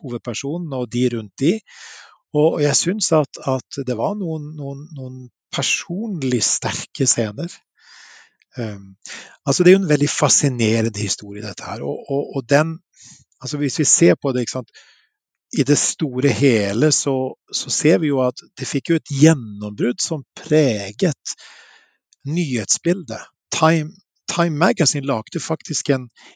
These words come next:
egen forside i juni nitten syttién som heter Jesus Revolution, og det er den forsiden som er inspirert i titelen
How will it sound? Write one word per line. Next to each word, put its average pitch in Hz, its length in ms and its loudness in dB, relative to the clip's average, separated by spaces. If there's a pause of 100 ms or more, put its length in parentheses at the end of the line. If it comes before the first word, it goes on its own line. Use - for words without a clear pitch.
(180)
egen 143 420 6
forside - 880 -2 (640)
i 139 320 6
juni 135 540 -2
nitten 117 320 -4
syttién 131 680 4
som 113 240 -4
heter 117 320 -2
Jesus 127 420 -2
Revolution, 120 560 -4
og 110 80 -8
det 120 120 6
er 117 100 6
den 143 160 4
forsiden 143 440 2
som 120 200 -6
er 120 80 -2
inspirert 117 500 0
i 107 60 -4
titelen 113 560 -2